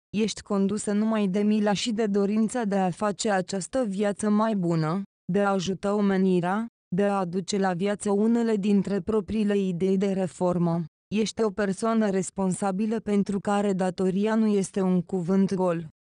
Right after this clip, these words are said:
Ești talentată și te poți dovedi a fi cel mai bun politician și administrator,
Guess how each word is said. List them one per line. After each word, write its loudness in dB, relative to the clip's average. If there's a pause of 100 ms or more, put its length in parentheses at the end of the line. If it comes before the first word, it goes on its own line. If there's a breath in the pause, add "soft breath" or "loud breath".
Ești -2
talentată 0
și -6
te -2
poți -2
dovedi 0
a 2
fi -2
cel 0
mai 2
bun 2
politician 0
și -4
administrator, 0